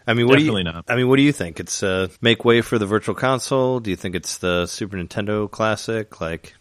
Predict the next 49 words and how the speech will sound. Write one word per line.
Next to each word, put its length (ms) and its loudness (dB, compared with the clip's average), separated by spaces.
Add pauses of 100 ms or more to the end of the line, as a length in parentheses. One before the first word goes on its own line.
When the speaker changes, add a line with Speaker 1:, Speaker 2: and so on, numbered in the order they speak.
Speaker 1:
do 80 -14
you 40 -10
think 180 -8
they 100 -2
just 100 -2
Speaker 2:
All 60 4
right, 100 4
Speaker 1:
decided 280 6
Speaker 2:
so 100 4
Speaker 1:
that 80 4
Speaker 2:
here's 180 2
what 60 4
Speaker 1:
they 80 6
Speaker 2:
I 20 4
Speaker 1:
hate 140 6
Speaker 2:
think. 60 -2
Speaker 1:
money? 320 4 (380)
Speaker 2:
Here's 220 2
what 120 2
I 120 2
think, 400 -6
and 80 -4
this 200 -4
is 120 -8
something 340 -6
that 120 0
I'm 100 -2
kinda 280 -2
basing 340 -2
off 160 -4
a 40 -16
few 320 -6
r-, 140 -6 (220)
rumors 640 -2
I 140 -6
read 380 -4
here 200 -4
and 120 -4
there. 360 -6
It's 140 -2
possible, 440 2
like, 200 2 (100)
either 360 4
they 140 2
were 140 -2
taking 380 -4
a 40 -4
slight 400 0
loss 760 2